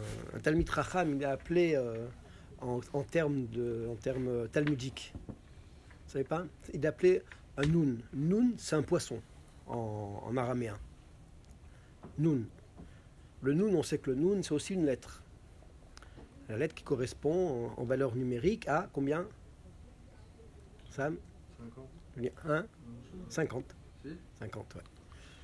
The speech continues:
Speaker 1: Et bien sûr que ce, ce chiffre cinquante, on va le retrouver constamment dans, dans le, l'histoire de Pourim. D'accord ?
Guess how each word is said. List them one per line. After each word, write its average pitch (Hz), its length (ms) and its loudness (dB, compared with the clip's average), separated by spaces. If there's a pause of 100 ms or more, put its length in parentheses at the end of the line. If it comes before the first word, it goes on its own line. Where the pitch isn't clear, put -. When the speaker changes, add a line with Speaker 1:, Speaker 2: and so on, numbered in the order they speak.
(260)
Speaker 1:
Et 123 60 -6
bien 151 140 4
sûr 214 240 6
que - 60 -8
ce, 151 360 6
ce 139 160 0
chiffre 180 240 -2
cinquante, 165 500 4
on 147 60 4
va 143 80 4
le 143 60 2
retrouver 147 480 2
constamment 147 580 2 (600)
dans, 185 420 8
dans 170 180 2
le, 160 300 4
l'histoire 160 300 2
de 175 40 4
Pourim. 185 360 2 (1700)
D'accord ? 180 320 0